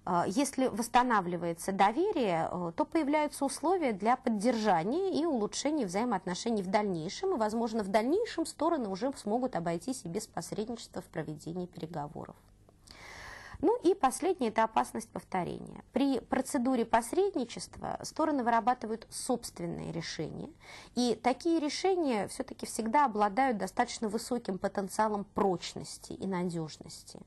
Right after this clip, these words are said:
И, э, результат судебных или третейских разбирательств, будь то выигрыш или будь то проигрыш, зачастую приводит к тому, что одна из сторон, ам, стремится отомстить, э, другой, ищет возможности расквитаться.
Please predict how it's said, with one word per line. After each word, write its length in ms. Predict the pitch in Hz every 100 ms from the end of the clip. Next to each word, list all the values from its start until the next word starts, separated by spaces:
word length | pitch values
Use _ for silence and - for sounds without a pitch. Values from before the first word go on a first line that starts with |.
| - - - - -
И, 260 | - 240 240
э, 180 | 208 214
результат 600 | 220 254 277 247 247 208
судебных 600 | - 240 220 233 190 185
или 100 | 190
третейских 680 | 196 226 233 208 180 - 180
разбирательств, 800 | - 196 226 370 466 - 190 -
будь 260 | 202 233 269
то 120 | -
выигрыш 640 | 185 214 339 330 277 269 -
или 160 | 180
будь 220 | 160 170 -
то 80 | 156
проигрыш, 600 | - 269 320 285 240 196
зачастую 520 | 180 - - - 208
приводит 440 | - 196 196 -
к 80 | -
тому, 280 | - 285 440
что 220 | - 220
одна 320 | 220 226 214
из 80 | 196
сторон, 380 | - 208 311 415 - - - - -
ам, 1700 | 185 175 175 170 151 - 117 - 85 85 80 78 67 65 73 120 190
стремится 640 | - 262 285 - - 254 - -
отомстить, 840 | 220 - 277 - - 214 175 - -
э, 160 | 170
другой, 680 | 170 185 185 269 359 302 220
ищет 260 | 208 196 -
возможности 600 | 185 202 185 175 170 170
расквитаться. 880 | 180 - 180 - - - - 294